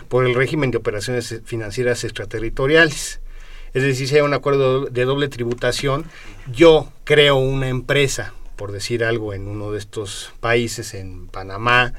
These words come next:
o que Panamá facilita que se creen otras a su vez en Islas Vírgenes, en Islas Caimán, en los que son los verdaderos paraísos fiscales, y yo genero o reporto el ingreso que se generó en esas empresas.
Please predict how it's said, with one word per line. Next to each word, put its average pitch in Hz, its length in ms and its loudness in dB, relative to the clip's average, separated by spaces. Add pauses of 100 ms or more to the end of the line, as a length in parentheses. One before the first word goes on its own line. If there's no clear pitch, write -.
(480)
o 95 400 -4 (120)
que - 100 -6
Panamá 113 340 -2
facilita 139 600 0
que - 80 -14
se - 160 -8
creen 131 400 2
otras 131 320 0
a 113 40 -4
su 117 140 -4
vez 123 220 2
en 113 100 -4
Islas 120 300 0
Vírgenes, 117 500 -2
en 107 200 -6
Islas 117 220 -2
Caimán, 127 380 0
en 117 140 -6
los 104 100 -8
que - 80 -12
son 131 160 -4
los 131 140 -2
verdaderos 113 420 -2
paraísos 110 500 -4
fiscales, 127 600 6 (920)
y 202 380 2
yo 156 240 8
genero 180 500 6
o 123 280 0
reporto 156 520 6
el 165 80 6
ingreso 135 640 2 (420)
que 127 140 0
se 131 120 -2
generó 127 440 4
en 123 240 0
esas 143 320 -2
empresas. 160 680 -2